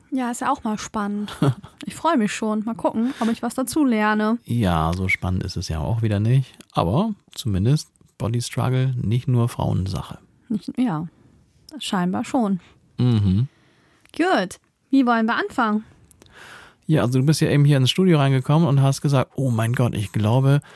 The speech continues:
Speaker 2: wir kommen mit einer Folge nicht aus.
Speaker 1: Stimmt, das habe ich gesagt. <laughs>
Speaker 2: Und das heißt, du hast eine ganze Menge auf dem Zettel. Es könnte sein, dass ich in dieser Folge weniger zu Wort komme. <laughs>
Speaker 1: Das glaube ich nicht.
Speaker 2: Meinst du nicht?
Speaker 1: Nein.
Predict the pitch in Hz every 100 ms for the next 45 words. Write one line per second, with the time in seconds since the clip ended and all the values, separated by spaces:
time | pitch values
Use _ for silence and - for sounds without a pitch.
0 | - - 131 - 123 - 104 123 131 156
1 | 135 131 135 - 90 85 120 208 - -
2 | _ _ _ - _ _ _ - 233 202
3 | 208 220 233 - 247 247 - 294 - -
4 | 131 127 127 113 101 87 123 - 117 120
5 | - 104 107 107 - 147 135 127 - 113
6 | 113 117 123 - - 160 190 160 131 127
7 | 143 131 - 151 113 120 113 113 - 107
8 | 101 95 107 135 117 107 - 113 135 151
9 | - 98 113 170 226 - 254 311 - 254
10 | 233 285 254 175 175 185 190 208 - -
11 | - 147 165 151 147 202 190 185 196